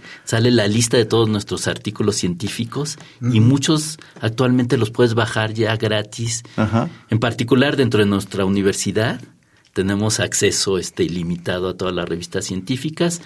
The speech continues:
Speaker 1: Muchas se pueden abrir de cualquier lado. Entonces, yo creo que pudiera ser un primer paso. Obviamente,
Speaker 3: Ajá.
Speaker 1: ahí pueden encontrar dónde encontrarnos.
Speaker 3: <laughs>
Speaker 1: Este, nuestra cuenta de correo está ahí y, bueno,
Speaker 3: Perfecto.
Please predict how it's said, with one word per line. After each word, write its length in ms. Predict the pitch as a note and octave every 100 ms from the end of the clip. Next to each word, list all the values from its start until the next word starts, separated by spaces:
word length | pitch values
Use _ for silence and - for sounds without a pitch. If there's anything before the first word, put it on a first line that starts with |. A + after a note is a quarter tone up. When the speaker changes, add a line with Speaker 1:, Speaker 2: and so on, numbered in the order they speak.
| - _
Speaker 1:
Muchas 280 | A2+ A#2 A#2+
se 100 | -
pueden 220 | F#2 F2
abrir 280 | D#2 E2+ E2+
de 100 | E2+
cualquier 440 | - D#2+ - G2 G#2
lado. 300 | G#2+ A#2+ F3 - -
Entonces, 180 | - D#3
yo 100 | E3
creo 140 | F3 G3
que 100 | F#3
pudiera 280 | B2 A#2+ A#2
ser 200 | A#2 A2
un 100 | A2+
primer 360 | F#2+ F2+ G2+
paso. 400 | - G#2 - F#3 - - - -
Obviamente, 560 | B2+ C#3 C3+ C3 C3 C#3+
Speaker 3:
Ajá. 60 | B2
Speaker 1:
ahí 40 |
pueden 240 | B2 B2+ A#2
encontrar 600 | G2+ F#2+ F#2 G2+ G#2+ G#2+ - _ _ - _
dónde 320 | G2 A#2 A2
encontrarnos. 960 | A#2+ A2 E2+ F2 - F2+ F2 D3+ - - - -
Speaker 3:
<laughs> 260 | A2+ - A2+ A2 -
Speaker 1:
Este, 680 | G#2 G2+ - - F#2+ F#2+
nuestra 380 | F#2 F#2+ - F#2
cuenta 320 | - G2+ A2
de 120 | F#2 E2+
correo 440 | F2 E2 F#2 F#2+
está 280 | F#2 - F#2
ahí 600 | G2 G#2+ B2 C3+ C3 G2
y, 40 | F#2
bueno, 240 | G#2 F#2+
Speaker 3:
Perfecto. 520 | - G#2 A2+ A2 -